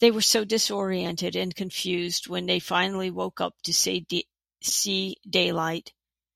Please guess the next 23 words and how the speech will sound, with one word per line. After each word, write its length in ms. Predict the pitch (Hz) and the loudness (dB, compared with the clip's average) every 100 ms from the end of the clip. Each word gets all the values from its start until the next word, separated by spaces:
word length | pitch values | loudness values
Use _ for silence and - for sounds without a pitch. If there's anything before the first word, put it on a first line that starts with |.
| _ _ _ _ _ | _ _ _ _ _
The 80 | 220 | -2
fairies 560 | - 240 226 254 254 - | 4 6 8 6 4 2
of 140 | 226 | 0
the 60 | 220 | -4
forest 600 | - 180 180 185 - - | -4 -2 0 2 0 0
kept 240 | 240 - | 0 0
the 80 | 202 | -2
three 260 | - 196 190 | -4 -4 -4
trolls 440 | - 175 175 185 | -4 -4 -2 0
separated. 720 | - 175 - 175 175 170 165 - _ _ _ _ | 0 0 -2 -4 -2 -2 -4 -12 _ _ _ _
They 160 | 202 202 | 2 4
were 140 | 185 | 2
given 420 | 180 196 208 220 - _ | 0 0 0 -4 -6 _
something 440 | - 202 190 220 | 0 2 0 -2
to 160 | 208 - | -4 0
eat 280 | 202 208 - | 0 0 -4
and 160 | 226 214 | -4 -4
drink 420 | 180 175 165 - - - | -2 -4 -4 -10 -20 -8
per 340 | 202 180 180 - _ _ - | -2 0 -2 -6 _ _ -4
Kira's 420 | 202 175 165 165 | -2 -2 0 -2
instructions. 1000 | 175 170 - - 151 - 160 160 - - _ _ _ _ _ _ _ _ _ _ _ _ _ - | -2 -2 -2 -4 -4 -2 -2 0 -2 -2 _ _ _ _ _ _ _ _ _ _ _ _ _ -2
Kira's 480 | 277 226 202 185 | 0 2 0 0
decision. 720 | - 175 - 170 156 165 156 | 0 0 2 2 0 -2 -6